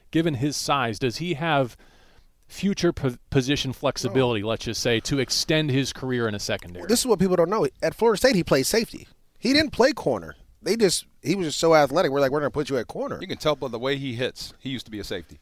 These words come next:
Speaker 3: Yeah.
Speaker 2: He hit Cam Akers in practice. We were there,
Speaker 1: He
Speaker 2: Jim.
Speaker 1: sat him down.
Speaker 2: I, I, I was,
Speaker 3: Yeah.
Speaker 2: that, it felt, I, like, almost had to say something. Like, I almost was gonna be like, "Hey, listen, we can't have this." You
Speaker 1: That
Speaker 2: can't
Speaker 1: was the
Speaker 2: have
Speaker 1: hardest, that was the hardest hit I saw the entire month of August.
Speaker 3: He can
Speaker 2: It
Speaker 3: hit.
Speaker 2: wa-, it was,
Speaker 3: Yeah.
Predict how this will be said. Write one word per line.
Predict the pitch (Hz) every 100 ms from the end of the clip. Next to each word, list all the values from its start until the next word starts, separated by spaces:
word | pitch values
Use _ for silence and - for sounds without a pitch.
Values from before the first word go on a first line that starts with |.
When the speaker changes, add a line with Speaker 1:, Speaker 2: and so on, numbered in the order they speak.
| -
Speaker 3:
Yeah. | 131
Speaker 2:
He | 214 262
hit | 202 196 185 -
Cam | 165 151 135
Akers | 131 147 127
in | 123
practice. | 113 101 - 85 - - _ _
We | 117 156
were | 139
there, | 110
Speaker 1:
He | 147
Speaker 2:
Jim. |
Speaker 1:
sat | 185 185
him | 165
down. | 196 180 104 - -
Speaker 2:
I, | - 196 -
I, | 196 208 -
I | 214
was, | 233
Speaker 3:
Yeah. | 156
Speaker 2:
that, | 233 247
it | 220
felt, | 214 254 233 -
I, | 175 240 247
like, | 185 175 -
almost | 202 220 180
had | 185
to | 175
say | - 220
something. | - 117 95
Like, | 92 123
I |
almost | 160 214 170
was | 160
gonna | 160 151
be |
like, | 151
"Hey, | 147 139
listen, | 131 - 80 - _ _ _ _
we | 190
can't | 208 147 104
have | 87
this." | 78 -
You |
Speaker 1:
That | 175
Speaker 2:
can't | 202
Speaker 1:
was |
the | 165
Speaker 2:
have | 160
Speaker 1:
hardest, | 196 185 -
that | 165
was | 196
the | 160
hardest | 156 165 -
hit | 156
I | 135
saw | - 135 131
the | 120
entire | 113 117 113
month | 110 101
of | 95
August. | 90 92 -
Speaker 3:
He | -
can | -
Speaker 2:
It |
Speaker 3:
hit. | 196
Speaker 2:
wa-, | 185 - - - -
it |
was, | 208
Speaker 3:
Yeah. | 156